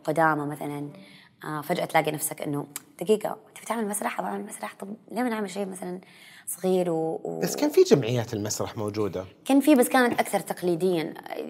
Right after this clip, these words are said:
Speaker 1: تاخد شكل التق-، تقليدي، ومسرح المضطهدين ما كان شكله تقليدي. يعني هو أصلا مسرح، آم، كلكم في المكونين للمحتوى والممثلين والمخرجين.
Speaker 2: مهم.
Speaker 1: ما في، آه،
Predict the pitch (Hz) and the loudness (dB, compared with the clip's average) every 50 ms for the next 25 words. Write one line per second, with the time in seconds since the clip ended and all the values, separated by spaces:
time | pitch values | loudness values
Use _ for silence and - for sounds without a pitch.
0 | - - - - 240 233 220 - - 233 - 202 185 185 - - - - _ _ | -14 -4 0 0 0 2 0 -2 -2 -2 -2 -2 -2 -2 -4 -8 -10 -12 _ _
1 | _ _ - - - 202 220 240 202 202 196 208 202 208 185 190 175 - - 170 | _ _ -12 -4 2 4 4 6 6 4 4 2 0 -2 -2 -4 -4 -4 -6 -2
2 | 185 190 220 214 202 208 220 214 - 202 190 190 196 202 202 - - - - - | 2 2 4 4 4 2 0 -2 -2 -2 0 0 0 0 -4 -8 -16 -20 -20 -20
3 | - - - 202 202 190 160 - 160 - 165 170 160 156 156 147 151 151 156 165 | -12 -6 -4 -2 -2 -2 -2 -2 -4 -2 -2 -2 0 -2 -4 -4 -4 -2 2 2
4 | 220 214 - - 240 - - - 196 202 226 - - 196 208 202 - 190 220 220 | 4 4 4 4 2 2 0 -2 0 0 0 0 0 0 0 0 2 2 2 2
5 | - - - - - - - - - - - _ - 165 170 170 165 165 165 165 | 0 -4 -14 -18 -20 -20 -20 -20 -20 -20 -12 _ -4 -2 -2 -2 -2 -2 0 -2
6 | 160 160 165 165 160 160 - - - - - _ _ _ _ _ _ _ _ - | -2 -2 -2 -2 -4 -4 -6 -8 -14 -20 -20 _ _ _ _ _ _ _ _ -2
7 | - 247 262 262 254 240 214 202 196 - - 185 190 226 262 285 - - - - | 4 6 8 8 8 8 6 4 2 2 2 2 2 2 0 -2 -6 -14 -20 -20
8 | - _ _ _ _ - - - 202 190 185 196 214 - - - - - - - | -20 _ _ _ _ -12 0 2 4 4 4 2 0 -4 -8 -14 -20 -12 -8 -4
9 | 170 165 156 - - - 175 175 180 180 190 190 196 202 220 - - 175 170 175 | -4 -4 -4 -4 -4 -2 0 2 2 2 2 2 2 2 0 -2 -4 -2 -2 0
10 | 180 175 - - - 160 170 208 247 - - - - 190 202 196 180 175 170 160 | -2 -2 -4 -2 -2 -2 -2 -2 -6 -10 -8 -2 0 2 4 4 2 2 0 -2
11 | - 165 160 175 208 220 220 185 185 185 175 - - 151 147 147 - 143 147 - | -4 -2 0 0 0 0 0 2 2 0 0 -2 -6 -8 -8 -8 -8 -10 -10 -10
12 | 117 113 110 135 135 - - - - - 190 214 220 226 233 226 - 214 220 233 | -8 -6 -6 -6 -8 -10 -14 -10 -2 0 2 4 4 2 0 -2 0 0 2 2
13 | 254 - - - - 160 160 160 160 156 156 151 151 151 156 | 2 0 -4 -6 -8 -6 -6 -4 -4 -4 -6 -6 -8 -10 -12